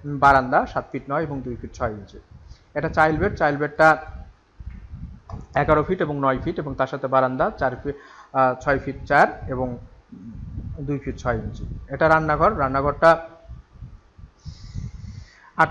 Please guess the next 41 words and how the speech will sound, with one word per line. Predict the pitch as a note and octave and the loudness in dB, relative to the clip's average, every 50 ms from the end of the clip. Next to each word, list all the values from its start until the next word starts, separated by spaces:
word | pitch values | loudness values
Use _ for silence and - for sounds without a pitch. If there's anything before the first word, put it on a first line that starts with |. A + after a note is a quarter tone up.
| - - | 2 -4
ফিট, | E3 D#3 - - - - | -4 -4 -4 -6 -4 2
আট | D#3+ D#3+ D#3 - - | 2 2 2 2 -8
ফিট | A3 G3+ F#3+ | -6 -4 -4
এবং, | E3 D#3+ D#3+ D#3 D3 B2 | -4 -4 -4 -6 -8 -8
হ্যাঁ, | D3 D3+ C#3 B2+ - - - - _ - - - - - - _ - - _ - | -6 -6 -6 -6 -8 -14 -20 -20 _ -18 -18 -18 -18 -20 -20 _ -20 -20 _ -2
চার | - D3 - - | 0 0 0 0
ফিট | - C3 - | -6 -8 -6
ছয় | - C#3 B2+ B2+ | -2 -2 -2 0
ইঞ্চি | B2 A#2 A#2 F#3+ G#3 | -2 -6 -4 -2 -2
এবং | G3 D3 C#3+ C#3 C3+ | -2 0 -2 -2 -2
এটা | C3 D3 C3+ | -2 -4 -4
কমন | - D3 C#3+ C#3+ C#3+ C3+ | -2 -2 -2 -2 -2 0
টয়লেট | C#3 C3 C3 E3+ F3 | 0 0 0 -2 -4
সাত | - - D3 - - | -2 -4 -4 -4 -4
ফিট | C#3+ C3 - | -12 -10 -2
সাত | - D3 C#3+ - | -2 -2 -2 -2
এবং | C#3+ C#3 C3 | -6 -8 -6
চার | - - B2 A#2 - - | -2 -2 -2 -2 -2 -6
ফিট | G#2+ - - - - - - - - - - | -8 -8 -10 -18 -20 -20 -20 -18 -14 -2 0
চার | C#3+ C3+ C3 - - | 0 0 0 -2 -12
ফিট। | G#2+ - - - _ - - - - - - - - - | -14 -16 -18 -20 _ -20 -20 -16 -12 -12 -10 -10 -12 -6
এটা | - D#3 F#3 F3+ | -4 2 2 4
মাস্টার | E3+ E3 E3 E3+ - E3 C#3+ | 4 4 2 2 0 0 0
বেড | D#3 F#3 F#3 | 0 -2 0
নয় | E3+ D#3+ D3+ D3 | 2 0 0 2
ফিট | - D3 - | 0 -6 -6
ছয় | - - E3+ G3 | 2 2 2 2
এবং | F3 D#3 D#3 C#3+ | 2 -2 -2 0
নয় | C#3 C3 B2+ | 0 -2 -2
ফিট | B2 F3 G3 | -2 -4 -6
এবং | F#3+ D#3+ C#3+ C#3+ | -6 -6 -6 -4
তার | C3+ C#3+ C#3 | -4 -4 -4
সাথে | - D3 C3 D3 | -4 -4 -2 -2
অ্যাটাচ | C#3+ C3+ C#3+ C#3 - - | -2 0 -2 -4 -4 -2
টয়লেট | C#3+ C3+ C3+ C3 D3+ G3 G#3 G#3 | -2 0 0 0 0 -2 -2 -2
চার | - D3 C3 - - | -2 -2 -2 -2 -2
ফিট, | D#3 D#3 D#3 | -6 -6 -6
আহ, | - - - - - - - - - - - D3 C#3+ B2+ G2+ - | -8 -20 -20 -20 -20 -20 -20 -20 -20 -10 -6 -4 -4 -4 0 4
আট | D#3 D#3+ F#3 G3 - - D3+ | 8 8 8 8 6 -2 -6
এবং | D3 C#3 C#3+ C#3+ C3 | -4 -4 -4 -6 -6
সাত, | - - D3 C3+ | -2 0 0 0